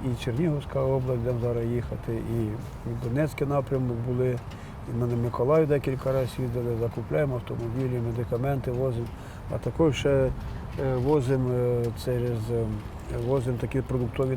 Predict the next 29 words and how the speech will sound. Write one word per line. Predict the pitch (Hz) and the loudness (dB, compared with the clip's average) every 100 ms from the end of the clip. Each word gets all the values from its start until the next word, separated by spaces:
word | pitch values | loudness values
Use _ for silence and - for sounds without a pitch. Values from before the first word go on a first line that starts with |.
| 127 | 0
набори | 120 165 170 127 - - - | 0 2 2 -2 -6 -10 -4
тим | - 131 | 0 2
людям, | 120 170 147 120 | 4 4 4 2
ну, | 117 | 2
це | 127 | 0
через | 113 123 120 | 2 2 2
благодійний | 117 123 123 127 120 | 2 2 4 2 2
фонд | 117 165 175 165 | 0 2 2 2
американський | 123 123 120 123 113 120 | 0 0 0 0 -2 -2
"Нова | 127 123 117 | 0 2 0
Україн". | 117 143 175 202 - - - - - - - - 123 | 0 2 2 0 -6 -8 -8 -12 -12 -12 -10 -8 0
Возимо | 127 151 131 127 - | 2 4 2 0 -2
туди | 120 135 139 131 127 127 | 2 4 4 2 0 2
людям, | 156 143 123 | 4 2 2
які | 117 147 | 0 0
проживають | 135 131 117 127 127 | 0 0 2 2 2
на | 123 | 2
лінії | 127 131 127 | 2 4 2
вогню. | 123 120 117 104 - - - - | 2 2 0 -2 -6 -10 -10 -4
Це | - | -2
також | 127 123 135 | 0 0 -2
продукти | - 127 123 117 120 | 0 0 0 0 -2
харчування, | 127 110 - 156 180 175 | -2 0 2 4 4 2
туди | 156 139 139 123 | 0 0 2 4
засоби | 139 127 120 | 4 2 0
гігієни, | 120 123 123 139 175 160 139 | 2 2 2 4 4 4 2
бувало, | 123 143 135 127 | 2 2 2 0
що | 117 | 0
возили | 127 123 120 127 120 | 0 0 2 2 2